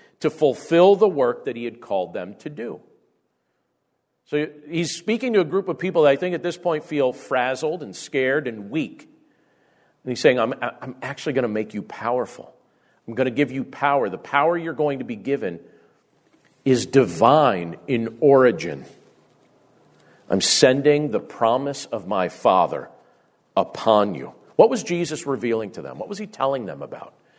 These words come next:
And by the way, the same power that he's speaking of here is power that you and I possess as well. Jesus was speaking to his disciples about the power of the Holy Spirit. Scripture reveals to us that God exists in three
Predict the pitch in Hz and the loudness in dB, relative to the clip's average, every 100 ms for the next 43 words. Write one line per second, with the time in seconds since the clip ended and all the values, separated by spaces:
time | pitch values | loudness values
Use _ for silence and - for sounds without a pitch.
0 | _ _ 78 95 113 107 107 87 - 104 | _ _ 0 4 4 4 0 0 -4 -6
1 | 95 104 101 87 85 104 - - 104 101 | 0 4 4 2 -4 -10 -10 -8 -6 -4
2 | 85 - 104 104 80 - 101 92 87 73 | -6 -6 -4 -4 -6 -2 0 2 0 -4
3 | 95 98 90 98 90 71 - _ _ _ | -10 -8 -6 -6 -6 -10 -14 _ _ _
4 | _ _ 101 85 82 - 80 73 82 76 | _ _ -6 0 0 0 -8 -6 -2 -2
5 | - - _ _ _ _ _ _ _ _ | -6 -14 _ _ _ _ _ _ _ _
6 | _ _ _ - - - - - 151 170 | _ _ _ -20 -20 -20 -20 0 4 4
7 | 180 208 190 - - 160 156 135 113 117 | 4 2 0 -2 -2 -4 -2 -4 -4 -4
8 | 87 104 127 110 110 98 92 98 - 92 | -8 -2 2 2 0 -6 -2 -2 -2 -6
9 | - 104 110 110 87 - 117 107 104 - | 0 2 2 -2 -6 -10 -8 -8 -8 -12
10 | - 95 76 64 - _ _ _ _ _ | -12 -8 -8 -10 -16 _ _ _ _ _
11 | _ _ _ - - - 175 175 190 165 | _ _ _ -20 -6 4 4 6 6 6
12 | 151 151 147 160 120 127 - 131 120 131 | 6 4 2 0 0 0 -2 -6 2 6
13 | 139 160 123 120 117 - 127 104 - 127 | 6 4 -2 -4 -4 -8 -12 -12 -12 -10
14 | 135 131 131 | -8 -8 -12